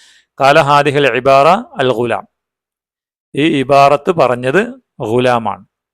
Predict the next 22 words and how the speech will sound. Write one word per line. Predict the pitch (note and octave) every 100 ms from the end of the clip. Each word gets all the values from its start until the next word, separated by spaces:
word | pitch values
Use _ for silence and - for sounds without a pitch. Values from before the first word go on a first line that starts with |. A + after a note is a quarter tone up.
| _ _
അല്ലെ? | D#3
ആ | A#2 A#2
സന്ദർഭമാണ് | - B2 A#2+ B2 C#3 C3 A#2
ഇവിടെ | A2+ A2+ E3 A3+ _ _ _ _ -
എഴുതേണ്ടത്. | G#2+ G2+ G2 F#2+ - _ _ _ _ _ _ _ -
മനസ്സിലായോ? | B2 - C#3 C3 B2+ C#3 _ _ _ _ _ _ _ _ _ _ _ _ _ -
ഇനി | D3 B2+ A2+ -
പതിനേഴ്, | C#3 C#3 D#3+ E3+ E3+ F#3
ഉക്തുബ് | - - _ G3+ G3 E3
ഖംസ | D#3 D#3+ -
ജുമലൻ | G3 D#3+ D3+ D3+ D#3+
അൻ | - C#3+
ഷഖ്സിയത്തി | - C#3+ G3 - F3 E3
ഷുർത്തിയിൽ | F3+ D3+ C#3+ - E3+ E3 D#3+
മുറൂർ | C3 B2+ C#3+ E3 - _ _ _ _ _
ഫി | - D3+ -
ഖിസ്സത്തി | C#3+ - E3+
ഷുർത്തിയിൽ | F3+ D3 B2 C3+ B2
മുറൂർ. | A2+ G#2 G#2+
ഷുർത്തിയിൽ | C3+ B2+ D#3 E3+
മുറൂർ | E3+ D#3+ D3+
എന്നതിലെ, | C#3 C3 A#2+ B2+